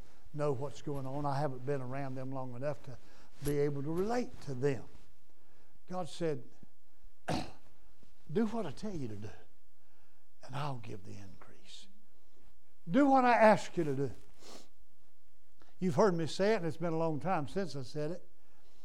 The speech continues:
Testified, a man in our home church testified that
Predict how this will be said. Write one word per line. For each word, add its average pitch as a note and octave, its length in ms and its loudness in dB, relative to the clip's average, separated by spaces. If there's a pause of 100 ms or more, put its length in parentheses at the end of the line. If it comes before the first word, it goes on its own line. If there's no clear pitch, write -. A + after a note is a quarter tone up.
(2250)
Testified, D#3 720 2
a B2 40 -2
man E3 380 0 (1080)
in D#3 100 0
our F3 140 6
home D3 260 0
church - 520 -2
testified D3+ 580 0 (1400)
that F3 260 2